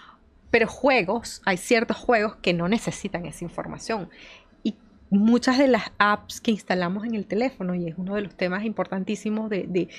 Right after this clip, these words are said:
de seguridad en tu teléfono que podemos hablar, es ¿por qué necesitas tu ubicación? O sea,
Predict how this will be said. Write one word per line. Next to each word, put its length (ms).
de 120
seguridad 440
en 80
tu 100
teléfono 540
que 80
podemos 320
hablar, 400
es 520
¿por 200
qué 140
necesitas 560
tu 140
ubicación? 680
O 60
sea, 200